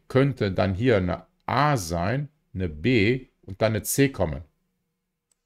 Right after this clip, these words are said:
Auch möglich. Dann wird die zwei hier unten landen. Dann wäre das erst die A. Ich hoffe, ihr oder ich hoffe, ich kann mich so ausdrücken, dass das verständlich ist für jeder,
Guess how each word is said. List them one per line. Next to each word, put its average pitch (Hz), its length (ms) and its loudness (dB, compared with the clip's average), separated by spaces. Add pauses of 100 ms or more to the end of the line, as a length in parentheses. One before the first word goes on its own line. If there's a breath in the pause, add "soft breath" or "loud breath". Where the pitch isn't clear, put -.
(200)
Auch 123 240 4
möglich. 78 420 -2
Dann 90 140 0
wird 101 140 -4
die 120 80 0
zwei 120 320 0
hier 113 160 2
unten 143 240 0
landen. 76 420 -4 (800)
Dann 95 160 -4
wäre 107 220 2
das 107 320 0
erst - 560 -4
die 98 320 -8 (140)
A. 92 340 -6 (1500 soft breath)
Ich - 180 -8
hoffe, 113 220 2
ihr 98 360 2 (1000)
oder - 360 -4
ich 117 160 -6
hoffe, 117 180 0
ich 92 160 2
kann 110 160 2
mich 104 220 0
so 107 360 0
ausdrücken, 107 640 0
dass - 380 -2
das 95 200 -2
verständlich 92 600 -4
ist 90 160 -6
für 87 100 -6
jeder, 80 540 -8